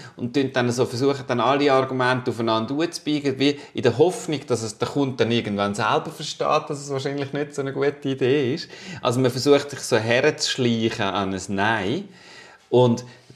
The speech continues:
die Learnings aus dem Training sind eigentlich gsi, und das hat mich selber zum Teil auch ein bisschen überrascht, und wir haben sehr viel da drinnen selber geschafft, aufgrund von diesen Cases, ist gsi, ein schnelles, sehr klares Nein,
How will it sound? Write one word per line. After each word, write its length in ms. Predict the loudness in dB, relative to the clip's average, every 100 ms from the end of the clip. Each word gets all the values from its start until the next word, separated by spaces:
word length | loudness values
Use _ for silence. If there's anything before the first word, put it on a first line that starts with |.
| 0
die 40 |
Learnings 540 | 6 6 6 2 0 -2
aus 120 | -2
dem 240 | -6 -4
Training 460 | -2 -2 -2 -2 -4
sind 240 | -4 -6
eigentlich 580 | -4 -2 -4 -6 -8 -8
gsi, 560 | -10 -6 -4 -2 -4 -8 -18 _
und 100 | -8
das 100 | -4
hat 140 | -2 -2
mich 100 | -4
selber 380 | -2 -2 -4 -8
zum 180 | -12 -4
Teil 180 | -4
auch 60 | -2
ein 60 | -6
bisschen 200 | -8 -6
überrascht, 380 | -2 -2 -2 -4
und 60 |
wir 60 | -6
haben 120 | -4
sehr 140 | -4
viel 300 | -2 -4 -6 -6
da 100 | -10
drinnen 340 | -6 -4 -4 -4
selber 320 | -4 -4 -6
geschafft, 460 | -8 -4 -4 -6 -6
aufgrund 560 | -6 -8 -10 -8 -8 -8
von 80 |
diesen 240 | -8 -8 -6
Cases, 520 | -6 -6 -6 -12 -16 -20 -18 -18 -20 _
ist 260 | -2 -2 -2
gsi, 480 | -2 0 0 -4 -12 -20 _ _ _ _ _ _ _
ein 80 | -2
schnelles, 1080 | 0 -2 -4 -2 0 0 2 2 0 -4 -12
sehr 440 | -12 -4 0 0 0
klares 580 | -2 0 2 0 -2
Nein, 580 | -4 -2 -2 -2 -4 -6